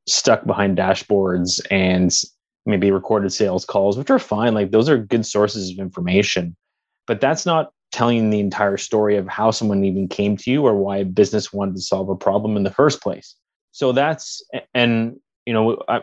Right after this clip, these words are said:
we'll talk about this 'cause there, I do this work where we'll find pieces of a buying journey or areas where they're go to, they're going to learn about how to solve problems that you didn't know about. Right? You just, it's almost impossible now to know about everything.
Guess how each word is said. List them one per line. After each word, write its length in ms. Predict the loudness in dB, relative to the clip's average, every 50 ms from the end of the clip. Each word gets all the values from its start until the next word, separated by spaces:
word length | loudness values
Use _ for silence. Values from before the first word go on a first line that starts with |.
| -4 -4
we'll 140 | -2 -2 0
talk 240 | 2 0 0 0
about 160 | 0 -4 -2 -2
this 180 | -2 -2 -2
'cause 220 | -2 -4 -4 -2 0
there, 160 | 0 0 0 -2
I 180 | -2 -2 -2 -2 -6 -14 _ _ _ 2
do 120 | 4 6
this 240 | 6 4 2 0 -4
work 260 | 0 2 2 2 2 0
where 100 | 0 2
we'll 160 | 2 0 0
find 640 | -2 -4 -2 0 2 2 2 2 0 0 -2 -2 -4
pieces 380 | 0 2 4 4 2 2 -2
of 100 | 0 0
a 60 | 0 0
buying 480 | 0 -2 -4 -2 -4 -4 -4 -2 0
journey 480 | 0 0 0 0 -2 -4 -6 -8 -10 _ _ _ _ _ -2
or 160 | -2 -2 0 0
areas 420 | 0 0 2 2 2 2 2 0 0
where 120 | -2 -2
they're 120 | -2 -2 -4
go 260 | -2 0 2 4 4
to, 240 | 4 2 0 -4 -6 -4
they're 160 | -2 -2 -2
going 380 | 0 2 2 4 4 4 2 0
to 120 | -2 -6
learn 300 | -6 -2 0 0 2 2
about 300 | 2 2 2 0 0 0
how 80 | -2 -4
to 80 | -4
solve 320 | -4 -2 -2 -4 -4 -2 0
problems 340 | 2 2 2 2 0 -2
that 80 | -2 0
you 80 | 2 2
didn't 220 | 2 2 2 0
know 160 | 0 0 0
about. 280 | 0 -2 -6 -12 -16 -18 _ _ _ _ _ _ _ _ _ _ _ -16
Right? 240 | -14 -12 -12 -14 -16 _ _ -2
You 100 | 0 0
just, 240 | 0 0 -4 -8 -8 _ -8
it's 180 | -6 -4 0
almost 240 | 0 2 2 0 0
impossible 460 | -4 -4 0 0 0 0 0 -4 -6
now 340 | -4 -4 -4 -4 -4 -6 -8 -8
to 100 | -8 -8
know 120 | -6 -6
about 180 | -6 -8 -8 -8
everything. 380 | -6 -6 -6 -8 -8 -14 -20